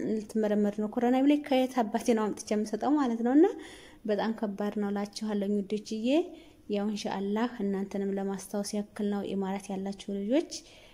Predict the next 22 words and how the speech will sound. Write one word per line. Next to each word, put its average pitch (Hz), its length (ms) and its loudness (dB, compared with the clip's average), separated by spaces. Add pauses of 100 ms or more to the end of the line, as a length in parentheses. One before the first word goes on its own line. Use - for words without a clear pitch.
(140)
እ፣ 196 100 -4 (480)
ይህን፣ 202 280 -2 (340)
እ፣ 196 100 -6 (280)
ለማስታወስ 190 560 -4
ያክል 202 340 -8
ነው 190 120 -4
እላችኋለሁኝ። 202 760 -2 (460)
በተረፈ 214 560 -4
አብሽሩልኝ 202 640 -2
እላችኋለሁ። 214 580 0
ቻናሌን 220 560 2 (460)
ሰብስክራይብ፣ 190 800 -6
ላይክ 190 280 -6 (180)
በማድረግ 208 640 -2
ቤተሰብ 196 480 -6
እንሆ-፣ 233 320 2 (260)
ሆኑ። 226 240 2 (720)
እ፣ 214 100 0 (720)
ኮሜንት፣ 220 500 0 (180)
እ፣ 202 120 -2 (960)
ያረጋችሁ 208 1000 -2
አስተያየታችሁን 208 1300 -2